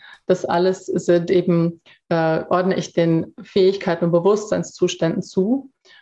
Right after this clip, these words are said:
weil die als Potenzial in uns angelegt sind, aber sich nicht von alleine entwickeln.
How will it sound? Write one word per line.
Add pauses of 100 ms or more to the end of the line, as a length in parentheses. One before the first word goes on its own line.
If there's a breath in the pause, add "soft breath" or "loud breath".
weil
die
als
Potenzial
in
uns
angelegt
sind,
aber
sich
nicht
von
alleine
entwickeln.